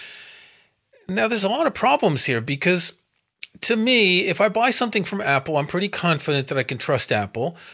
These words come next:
I don't have to put in my credit card for each payment.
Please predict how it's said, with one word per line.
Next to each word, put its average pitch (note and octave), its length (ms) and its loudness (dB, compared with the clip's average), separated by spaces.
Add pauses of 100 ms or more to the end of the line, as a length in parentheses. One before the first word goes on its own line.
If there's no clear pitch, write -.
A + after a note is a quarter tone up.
(140)
I C#3+ 80 2
don't E3 220 2
have G#3 100 2
to G3+ 80 -8
put F#3 140 0
in F3 100 2
my D3 140 0
credit D3 300 -2
card C#3 220 0
for C3 140 -4
each A#2+ 180 -4
payment. A2 380 -2